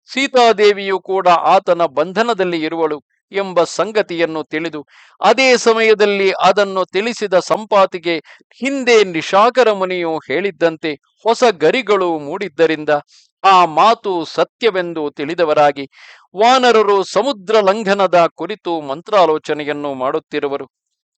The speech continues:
ಈ ರೀತಿಯಲ್ಲಿ ಸಂಪಾತಿಯು ಸೀತಾದೇವಿ ಇದ್ದ ಸ್ಥಳವನ್ನು ಹೇಳಲಾಗಿ, ಕಪಿನಾಯಕರೆಲ್ಲರೂ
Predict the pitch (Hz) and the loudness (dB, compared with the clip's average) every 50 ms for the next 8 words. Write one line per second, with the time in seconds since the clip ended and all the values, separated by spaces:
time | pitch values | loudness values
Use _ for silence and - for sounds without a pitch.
0 | _ _ _ _ _ _ _ 185 190 185 180 170 151 160 170 196 _ - 185 170 | _ _ _ _ _ _ _ -4 -2 -2 -2 -2 -4 -4 -6 -6 _ -6 -4 -2
1 | 170 165 165 160 160 151 _ _ _ _ _ _ _ _ _ - - 240 247 254 | 0 0 0 -2 -6 -8 _ _ _ _ _ _ _ _ _ -4 0 0 0 0
2 | 240 214 247 233 226 220 214 220 214 208 202 202 202 190 - - - 220 254 - | 0 _ 2 4 4 4 2 -2 -4 -2 -2 -2 -2 -2 -4 -6 -8 -8 -4 0
3 | - 220 208 202 190 175 196 196 196 185 190 185 185 190 180 160 151 160 180 175 | 2 2 2 2 2 2 2 2 2 0 -2 -2 -2 -2 -4 _ _ 2 2 2
4 | 165 - _ _ - 156 160 202 220 208 196 185 180 175 170 170 160 - - 151 | 2 0 _ _ -2 -2 0 0 2 0 0 -2 -2 -4 -4 -6 -6 -6 -4 -4
5 | 147 170 185 175 165 160 160 156 151 143 - _ _ _ _ _ _ _ _ _ | -2 -2 0 2 4 2 2 2 -4 -14 -16 _ _ _ _ _ _ _ _ _
6 | _ _ _ - 277 254 240 233 233 233 226 226 220 - 226 220 208 214 214 208 | _ _ _ -6 -4 0 2 2 2 4 4 2 2 4 2 2 4 4 2 2
7 | 208 208 202 196 190 190 | 2 2 2 2 -2 -4